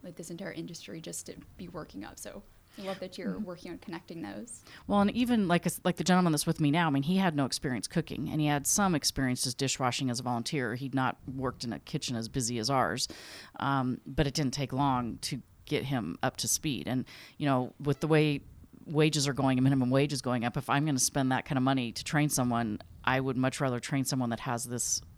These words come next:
Speaker 2: military background, uh, and experience, because they're, I just, my experience has been they work harder and they're,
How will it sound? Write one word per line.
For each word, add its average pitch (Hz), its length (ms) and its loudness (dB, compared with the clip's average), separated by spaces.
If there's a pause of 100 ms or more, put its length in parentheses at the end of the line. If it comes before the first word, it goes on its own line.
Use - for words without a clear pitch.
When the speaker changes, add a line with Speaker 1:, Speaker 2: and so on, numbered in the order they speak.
Speaker 2:
military 135 480 -2
background, 127 600 0 (500)
uh, 123 200 -2
and 131 120 0
experience, 131 600 0
because - 520 -4 (120)
they're, 123 460 -2 (600)
I 139 120 4
just, 135 300 -2
my 147 180 2
experience 139 360 0
has 123 80 -4
been 143 160 4
they 120 100 4
work 123 220 0
harder 127 380 2
and 120 200 -2
they're, 113 240 0